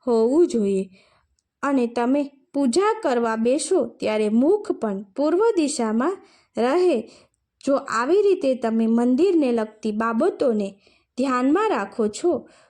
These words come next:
તો ચોક્કસ જીવનમાં સુખ અને સમૃદ્ધિ પ્રાપ્ત થઈ શકશે. તમે જીવનમાં ઈશ્વરને જેટલું સ્થાન આપશો,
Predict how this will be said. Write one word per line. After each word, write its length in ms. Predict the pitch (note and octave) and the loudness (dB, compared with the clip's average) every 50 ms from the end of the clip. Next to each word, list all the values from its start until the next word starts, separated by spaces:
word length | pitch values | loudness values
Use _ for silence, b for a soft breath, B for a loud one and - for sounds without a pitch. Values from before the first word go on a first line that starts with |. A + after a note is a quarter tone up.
| b b _ | b b _
તો 240 | - F4+ G#4+ A4+ A#4 A4+ A#4 | -2 0 2 2 2 0 0
ચોક્કસ 560 | - B3 - - - - A#3 G#3+ A3 - - - - | -4 -4 -4 -6 -8 -6 -4 -4 -4 -8 -10 -4 -2
જીવનમાં 640 | A#3+ A#3+ A#3 B3+ C#4+ D#4+ D#4+ B3+ - - - _ _ _ _ - - - | 0 0 2 2 2 2 0 0 -2 -6 -12 _ _ _ _ -10 -6 -2
સુખ 340 | D#4 D#4 E4+ G4 F#4 - - - _ _ - | 0 0 0 0 -2 -6 -14 -20 _ _ -4
અને 280 | B3+ D4+ D4 A#3+ F3 F3 b b b b b b b - - | -2 0 0 -2 -2 -4 b b b b b b b -8 -4
સમૃદ્ધિ 600 | D#4+ C#4 C4 C4+ C4+ D#4 F4+ G4+ F#4+ - C4+ A#3+ | -4 0 0 2 2 2 2 0 0 0 -2 -4
પ્રાપ્ત 600 | A#3 A#3+ - - B3+ A#3 B3 C#4 - - _ - | -4 -4 -6 -4 -4 -4 -4 -4 -8 -10 _ -4
થઈ 360 | G4 F#4+ G4 - C#4 B3 A#3+ B3+ | -4 -4 -4 -4 -2 -2 -2 -2
શકશે. 600 | B3 - A#3 G#3 - - - - G#3 F#3+ F#3 b b b b b b b _ _ | -2 -6 -8 -8 -8 -14 -14 -12 -12 -12 -12 b b b b b b b _ _
તમે 380 | C4+ E4+ F#4 E4+ B3+ G3 - b b b b b - | -2 2 2 2 2 0 -4 b b b b b -6
જીવનમાં 760 | A3 B3 C#4 D#4 F#4 G#4 G#4+ F#4 D#4 C4 A3 F3+ - - - _ _ | -2 0 2 2 4 4 4 2 2 2 0 -2 -4 -10 -18 _ _
ઈશ્વરને 800 | - C4+ D4+ - - - F#4+ G#4+ A4+ A#4 A4 G#4 G4+ G4+ G4 F4+ | -4 -2 -2 -2 -4 -2 0 0 2 2 2 2 2 2 2 0
જેટલું 680 | - A#3+ A#3+ A#3+ A#3 A#3+ - D4+ G4 G#4 G4+ G4+ B B B B B | 0 0 0 0 0 -2 0 0 2 2 0 -2 B B B B B
સ્થાન 480 | - - - - C4+ C4+ C4+ C4 C4 B3+ C4 C4 B3+ | -18 -18 -10 -8 -4 -4 -2 -2 -2 -2 -4 -4 -6
આપશો, 480 | A#3 A#3 A#3 - - - F4 F#4+ G4+ | -6 -6 -6 -10 -6 -2 -2 0 -2